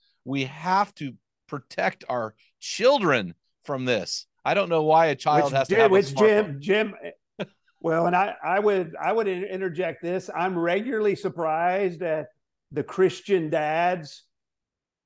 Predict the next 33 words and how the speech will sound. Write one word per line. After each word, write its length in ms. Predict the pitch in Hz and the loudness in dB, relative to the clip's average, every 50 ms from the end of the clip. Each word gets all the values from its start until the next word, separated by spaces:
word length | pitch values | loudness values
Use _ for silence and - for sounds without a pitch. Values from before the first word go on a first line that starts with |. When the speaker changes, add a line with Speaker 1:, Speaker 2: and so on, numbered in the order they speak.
| _ - | _ -4
Speaker 2:
You 80 | 165 165 | -2 0
know, 80 | 160 | 0
when 100 | 156 156 | 0 0
I, 140 | 165 160 170 | 2 0 0
"Hey, 300 | 160 147 139 175 262 262 | -2 -2 -2 0 2 4
what 140 | 247 233 233 | 4 2 2
are 40 | 254 | 0
you 80 | 269 | -2
doing 240 | 214 233 240 240 240 | -2 -2 -2 0 -2
to 60 | 220 | -2
block 260 | 190 226 233 247 240 | -2 -2 -2 -2 -4
your 80 | 220 202 | -6 -12
kids' 300 | - - 226 240 208 - | -6 -6 -6 -6 -6 -10
stuff?" 340 | - - 247 247 247 214 - - _ _ _ _ _ _ _ _ - | -6 -4 -2 0 0 -2 -4 -6 _ _ _ _ _ _ _ _ -14
Speaker 1:
Nothing. 280 | 101 101 104 - 175 | -8 -4 -2 -2 0
Speaker 2:
You 40 | 175 | 0
know, 180 | 170 170 170 170 | -2 -2 -4 -6
h-, 120 | - - - - - - - - | -10 -14 -16 -16 -16 -16 -10 -6
how 160 | 165 190 214 | -2 -2 0
many 220 | 220 226 226 208 | 0 0 0 -2
don't 240 | 185 165 190 208 196 | 0 2 2 2 2
have 240 | 156 170 190 185 175 | 2 2 0 0 0
anything, 480 | 175 170 185 175 196 220 240 254 262 - _ _ | -2 -4 -4 -4 -4 -8 -8 -10 -12 -14 _ _
or, 520 | - 160 180 180 180 180 175 180 175 175 185 - | -6 -4 -2 -2 -2 -2 -2 0 -2 -2 -2 -2
you 100 | 175 180 | -2 -2
know, 240 | 175 170 175 180 | 0 0 0 0
it's, 240 | 180 170 170 - - | 0 -2 -4 -6 -14
they 160 | - 151 147 | -6 -4 0
haven't 300 | 160 202 202 196 180 - | 0 2 0 0 -2 -2
thought 260 | - - 190 185 - - | 0 0 0 0 -2 -4
through. 220 | 160 180 190 202 | -4 -2 -2 -2
It's 160 | 208 196 202 | -2 -4 -4
like, 240 | 185 175 165 160 156 | -2 -2 -2 -2 -4